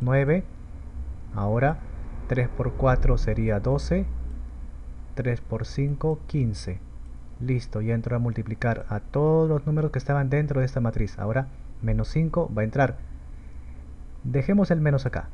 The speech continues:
y el cinco solito va a entrar, ¿de acuerdo? El cinco solito. Cinco por menos siete sería menos treinta y cinco. Ojo, el menos está quedando, solamente estoy considerando el cinco positivo que entra a multiplicar.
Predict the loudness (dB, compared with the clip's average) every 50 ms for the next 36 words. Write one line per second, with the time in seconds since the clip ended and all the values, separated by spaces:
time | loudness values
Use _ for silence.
0 | -6 -2 2 4 4 4 2 0 2 2 4 4 4 2 0 0 2 0 2 2
1 | 2 0 2 2 2 2 2 2 2 2 0 0 0 -2 -4 -4 -2 -2 0 2
2 | 2 2 0 0 -2 -4 -2 -2 -4 -6 -6 -4 -2 -2 0 0 -2 -2 -2 -2
3 | 0 0 -2 -2 -4 -6 -8 -8 -4 -2 -2 0 0 0 -2 -2 -2 -2 -2 -2
4 | 0 0 0 0 0 -2 0 0 0 0 0 0 -2 -2 -2 -2 0 2 2 2
5 | 2 0 -2 -8 -12 -14 -12 -12 -14 -10 -4 -2 2 4 4 4 4 2 0 -2
6 | -2 0 0 0 2 2 0 -2 0 0 0 0 0 -2 -2 -6 -8 -8 -10 -12
7 | -14 -14 -14 -14 -14 -14 -14 -14 -12 -12 -12 -12 -12 -12 -8 -4 -4 -4 0 0
8 | 0 0 2 0 0 0 2 4 4 4 4 4 2 2 0 0 0 -2 0 2
9 | 2 2 2 2 0 0 -2 0 0 2 2 2 0 -2 -2 -4 -2 -2 -2 -2
10 | 0 0 2 2 2 2 2 2 0 0 0 0 0 2 2 0 0 0 0 0
11 | 0 0 0 0 2 2 2 2 2 2 2 2 2 2 2 2 2 2 2 4
12 | 4 2 2 2 0 -2 -2 -2 -2 0 -2 -2 -2